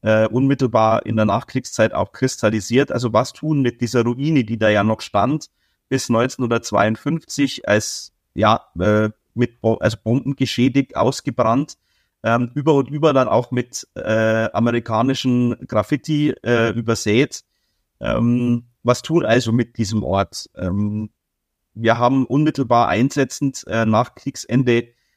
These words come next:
natürlich viele Leute, die sich interessieren für diesen Ort. Das sind zum einen,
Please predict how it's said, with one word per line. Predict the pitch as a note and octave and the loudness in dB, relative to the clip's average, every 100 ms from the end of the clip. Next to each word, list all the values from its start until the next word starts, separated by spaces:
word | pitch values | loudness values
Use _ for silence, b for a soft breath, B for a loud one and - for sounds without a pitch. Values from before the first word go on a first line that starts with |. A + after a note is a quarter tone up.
| _ | _
natürlich | A2+ C3 A#2 | -6 -4 -4
viele | - D3+ D3 | -4 0 2
Leute, | A#2 B2 D3 B2+ | 4 2 2 -4
die | B2+ | -6
sich | B2 | -4
interessieren | A2 A#2+ A#2 - C3 D#3 E3+ | -6 -4 -6 -2 0 0 -2
für | D3 | -4
diesen | A2+ D3 D3+ | -2 -4 -2
Ort. | B2 C3+ | -2 -2
Das | B2+ | -2
sind | - C3+ | -2 -4
zum | - B2+ | -2 -2
einen, | F2 G#2+ C3 B2+ | 0 0 2 0